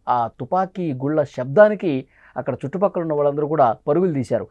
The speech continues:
మళ్ళీ తుపాకీ ఇటువైపు ఏమన్నా, మన వైపు ఏమన్నా ఎక్కువ పెడతాడా, మనం ఏమన్నా వివాదం ఆపుదామని చెప్పి మధ్యలోకి వెళ్తే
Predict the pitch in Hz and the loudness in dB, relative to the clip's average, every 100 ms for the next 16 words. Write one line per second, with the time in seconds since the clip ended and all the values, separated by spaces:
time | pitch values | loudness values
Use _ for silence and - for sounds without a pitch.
0 | _ - 185 247 - 190 220 220 143 147 | _ 2 4 4 2 2 2 2 -2 0
1 | 180 202 202 185 175 160 127 - 123 143 | 2 4 4 2 2 0 -2 -6 -4 -2
2 | 165 165 139 123 139 143 - 107 - _ | -2 -2 -4 -4 -2 -2 0 -4 -6 _
3 | - 160 185 190 185 143 - 151 190 196 | -2 4 4 6 4 2 0 2 4 2
4 | 151 - _ - 170 240 269 247 220 220 | 0 -6 _ 4 6 10 10 10 4 2
5 | 185 143 175 190 160 160 170 127 | 2 2 0 2 2 2 4 2